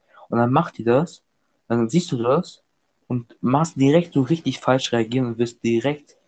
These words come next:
äh, dem, dem Typen, der das gesagt hat, eine Ansage machen.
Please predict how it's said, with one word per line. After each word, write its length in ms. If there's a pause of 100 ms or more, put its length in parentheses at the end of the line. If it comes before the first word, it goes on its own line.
(260)
äh, 280
dem, 400
dem 240
Typen, 360
der 100
das 160
gesagt 280
hat, 120
eine 80
Ansage 380
machen. 420